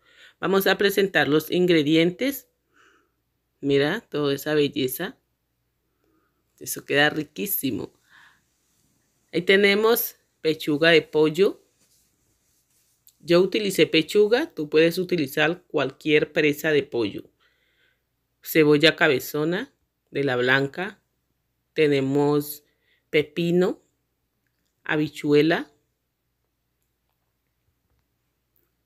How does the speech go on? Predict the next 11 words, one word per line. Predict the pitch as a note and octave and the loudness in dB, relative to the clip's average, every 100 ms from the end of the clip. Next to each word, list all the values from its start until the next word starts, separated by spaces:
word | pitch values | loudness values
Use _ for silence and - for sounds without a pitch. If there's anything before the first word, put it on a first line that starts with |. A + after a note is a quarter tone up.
| _ _ _ _ _ _ _ _ | _ _ _ _ _ _ _ _
zanahoria. | - E3 D3+ D3 C#3+ D3 D#3 F3+ F#3+ | -4 0 4 4 4 4 2 2 2
Yo | D3 | 0
utilicé | C#3 D#3 D#3 D3 D#3 D3+ - | 0 -2 -4 -2 0 0 -2
una | E3 D#3+ E3+ | -6 -2 -2
zanahoria | F3 D#3 C3 B2 B2 C3+ C3 | -2 -2 -2 -2 -2 -2 -2
grande, | C#3+ C#3 C#3 D3+ F3+ G#3+ _ _ _ _ _ _ - | -2 0 0 -2 -6 -14 _ _ _ _ _ _ -10
un | D#3+ | -10
caldo | D#3 D#3+ D#3 D#3 D3+ | -2 2 2 4 4
Maggi, | D#3 D#3 G3 C4+ _ _ _ _ _ _ _ _ _ _ _ _ - | 2 2 -2 -4 _ _ _ _ _ _ _ _ _ _ _ _ -14
cilantro, | - E3+ D#3 D3 D3 D3+ D3+ F3 A3 - _ _ _ | -4 2 4 6 4 4 -2 -6 -6 -10 _ _ _
cebollín | - - F3 D#3 C#3+ C#3 D3+ E3 G3 B3 | -18 -6 2 2 2 0 -2 -2 -2 -6